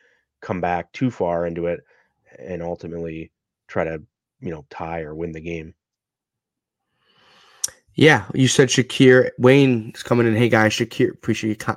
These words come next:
Speaker 2: appreciate you watching, Wayne. Uh, 'Hey, guys, Shakir and Hardy are so shifty, I don't think they can be guarded.'" Yeah.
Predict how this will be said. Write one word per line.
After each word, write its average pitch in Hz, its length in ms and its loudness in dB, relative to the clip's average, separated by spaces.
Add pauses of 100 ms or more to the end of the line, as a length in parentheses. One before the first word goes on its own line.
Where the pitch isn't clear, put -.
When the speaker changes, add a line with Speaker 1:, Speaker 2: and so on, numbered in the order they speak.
Speaker 2:
appreciate 123 340 -2
you 110 100 0
watching, 110 560 2
Wayne. 110 280 0
Uh, 107 200 0
'Hey, 131 140 0
guys, 127 240 2
Shakir 131 280 -4
and 123 80 -2
Hardy 117 180 -2
are 110 40 -4
so 120 200 -6
shifty, 117 340 -4
I 110 40 -2
don't 113 120 -2
think 113 140 -6
they 110 80 -6
can 107 120 -12
be 104 60 -10
guarded.'" 113 340 -6
Yeah. 120 220 2